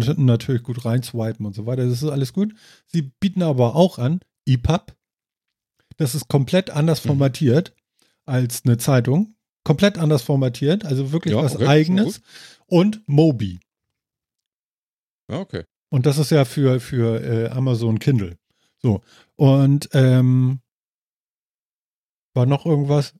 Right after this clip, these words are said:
Speaker 1: Ich glaub, ich glaube nicht. Aber du kannst das alles schön runterladen. Ich, ich hab das bei mir zum Beispiel, hab ich das epub, hab ich bei mir in,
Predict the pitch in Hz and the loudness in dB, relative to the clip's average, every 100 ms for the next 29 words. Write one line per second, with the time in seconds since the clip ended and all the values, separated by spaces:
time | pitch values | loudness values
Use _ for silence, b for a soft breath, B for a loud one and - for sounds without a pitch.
0 | 156 - 139 117 - _ _ - - - | -8 -4 -2 -2 -4 _ _ -18 -14 -4
1 | 117 110 107 110 104 92 - _ 147 151 | 0 0 -2 -2 -2 -4 -8 _ 2 2
2 | 147 - 160 160 147 151 143 151 135 185 | 2 0 -2 -2 -2 0 2 2 2 4
3 | 185 170 160 156 156 151 131 - 147 - | 4 4 4 4 2 0 -4 -6 -8 -4
4 | 156 143 - 143 156 175 - 151 151 - | -2 -2 0 0 2 2 0 0 0 2
5 | 127 135 123 135 117 180 - 151 135 131 | 0 0 -2 -2 -2 -4 -4 -4 -4 -4
6 | 127 - 123 127 120 120 123 110 110 | -6 -4 -2 0 2 0 0 0 -2